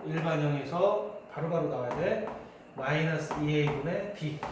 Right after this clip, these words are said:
따라서 이 곱하기 여기 A가 얼마야? 마이너스 일이네. 분의 마이너스 B 얼마? 팔.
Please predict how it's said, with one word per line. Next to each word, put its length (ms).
따라서 460
이 420
곱하기 460
여기 140
A가 320
얼마야? 460
마이너스 540
일이네. 480
분의 540
마이너스 880
B 360
얼마? 420
팔. 320